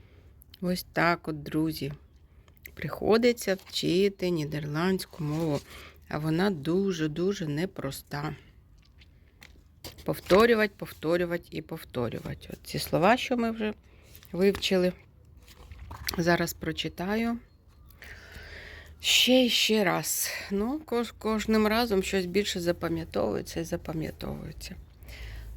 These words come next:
Так що так от. Так жити за кордоном нашим.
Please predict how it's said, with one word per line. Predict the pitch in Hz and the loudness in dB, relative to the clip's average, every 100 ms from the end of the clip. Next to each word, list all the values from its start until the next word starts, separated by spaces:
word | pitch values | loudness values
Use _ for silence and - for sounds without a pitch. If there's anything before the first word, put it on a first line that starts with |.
| - | -10
Так | - - | -10 -6
що | - - 233 - - | -4 -2 -4 -6 -2
так | 233 247 247 - | 0 2 0 -6
от. | - - - - - - - - - - - - - - - - - - - - | -10 -10 -16 -14 -14 -14 -14 -14 -14 -14 -12 -14 -14 -18 -18 -18 -18 -18 -18 -8
Так | - 160 214 | 2 4 4
жити | 240 208 202 226 | 4 4 4 0
за | 226 | 0
кордоном | 220 220 190 147 147 147 147 | -2 -2 2 2 2 2 0
нашим. | 147 147 - 156 156 | -2 -4 -2 0 -2